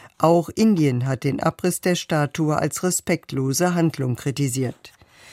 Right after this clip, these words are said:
Seit gestern beraten Delegationen beider Länder über ein Ende ihres Grenzkonflikts. Bei dem im Dezember erneut aufgeflammten Kämpfen wurden nach offiziellen Angaben bislang mehr als vierzig Menschen getötet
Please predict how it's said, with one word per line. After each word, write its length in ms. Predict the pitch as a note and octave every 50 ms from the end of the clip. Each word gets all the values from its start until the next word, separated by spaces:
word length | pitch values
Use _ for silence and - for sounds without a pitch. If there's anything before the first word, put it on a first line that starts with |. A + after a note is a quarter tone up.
| - - - - - -
Seit 340 | - - C3+ C3+ - _
gestern 460 | - E3+ F3 E3+ - - F#3 F3 F3 E3
beraten 520 | F3 D#3+ D3 D3+ D3+ D3+ - - D#3 C#3+
Delegationen 920 | C#3+ D3 C3 C3+ A#2+ C#3 B2+ A#2+ - - - D3+ D3+ D#3 F3 F#3 F#3+ F#3+ E3+
beider 360 | F3 E3 E3 D#3+ F3+ F3+ F3+
Länder 480 | E3+ E3+ E3+ E3+ F3 E3+ F3+ F3 F3 -
über 220 | - F3+ D#3 F3+ E3
ein 240 | F3 F3+ F3 E3 -
Ende 320 | - F3 F#3 G3+ F#3+ F#3
ihres 400 | D3+ - C#3 A#2+ B2+ C3 - -
Grenzkonflikts. 1120 | - D3 C#3+ C#3+ C#3 - - - C#3+ C#3 B2+ - - C#3 C3+ - - - - - - - - - - - - - - - - - _ -
Bei 160 | D#3+ E3 E3+
dem 340 | D#3 F3+ F3+ F#3 F#3 F#3 F3+
im 380 | - - F3+ F3 F3 E3+ E3 D#3
Dezember 560 | E3+ E3 D#3+ - - - G3+ G#3+ G#3+ G#3+ F#3+
erneut 500 | - - D#3+ D#3 D#3 D#3 F3 F#3+ - -
aufgeflammten 840 | F3 E3+ - - - F3 - - F3 E3 E3 D#3 - - D#3 D3+ C#3
Kämpfen 680 | - D#3+ D3 D3+ D3+ D3+ - - F#3 F#3 G3 G3+ G3 -
wurden 320 | - D#3+ E3 E3+ E3 E3+ E3
nach 180 | D#3+ D#3 D#3
offiziellen 680 | F3 - F#3 - G#3 G3 - - G3 F3+ F3 F3 E3+ -
Angaben 520 | - D3 D3 D3+ D3 D#3 D3+ D3 D3 D3
bislang 460 | D3 D3 C#3+ - - D3 D3 D3 D3 C#3+
mehr 160 | C#3 C3 C3
als 240 | C3 B2+ A#2+ - -
vierzig 560 | - - E3+ E3+ E3+ - - E3 D#3+ - -
Menschen 400 | D3+ D3+ D3 C#3 - - D#3+ D#3+
getötet 680 | D3+ D3+ - - F#3+ F#3+ F#3 F#3 - E3+ D#3+ D3+ -